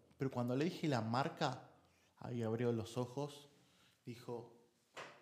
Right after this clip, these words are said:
y ahí sí me reconoció cuando le dije la marca del negocio. Y ahí es cuando dije,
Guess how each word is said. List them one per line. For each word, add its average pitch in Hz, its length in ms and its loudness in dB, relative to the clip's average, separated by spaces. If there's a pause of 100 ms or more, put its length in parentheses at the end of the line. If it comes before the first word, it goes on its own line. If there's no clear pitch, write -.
(760)
y 123 60 -2
ahí 120 140 2
sí 170 220 -2
me 147 100 4
reconoció 113 540 -4
cuando 113 220 0
le 110 80 -2
dije 117 220 -4
la 107 140 0
marca 127 460 4
del 110 160 -2
negocio. 107 520 -6
Y 107 100 -4
ahí 147 140 0
es 165 60 -4
cuando 120 220 -2
dije, 117 420 -6